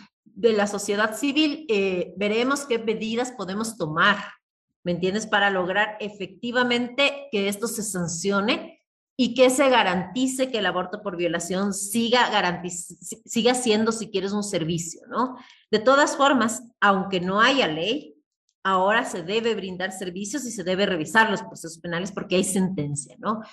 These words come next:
Sin embargo, como te digo, habrá que tomar las medidas, eh, adecuadas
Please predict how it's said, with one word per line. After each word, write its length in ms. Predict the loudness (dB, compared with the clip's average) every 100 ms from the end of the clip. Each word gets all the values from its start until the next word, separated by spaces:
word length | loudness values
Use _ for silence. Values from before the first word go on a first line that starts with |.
| -20 _
Sin 220 | -2 4 6
embargo, 600 | 6 6 6 6 4 4
como 220 | -2 0
te 80 | 0
digo, 540 | 0 2 0 0 -4 0
habrá 320 | 2 2 0
que 100 | -2
tomar 300 | -4 -2 0
las 220 | 0 -2
medidas, 540 | -6 -6 -2 -2 -4 -6
eh, 460 | -6 -4 -4 -4 -4
adecuadas 840 | -2 -4 -2 4 6 6 4